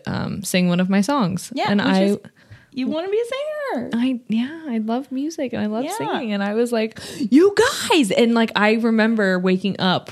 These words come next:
Speaker 1: when, I think I either made a tweet about it or a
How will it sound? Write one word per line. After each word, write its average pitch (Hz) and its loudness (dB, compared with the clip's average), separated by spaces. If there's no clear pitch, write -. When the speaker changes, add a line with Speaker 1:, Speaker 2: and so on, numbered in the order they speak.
Speaker 1:
when, 160 0
I 208 -2
think 294 -4
I 233 0
either 180 0
made 170 2
a 143 0
tweet 180 0
about 220 0
it 226 -2
or 165 0
a 156 -4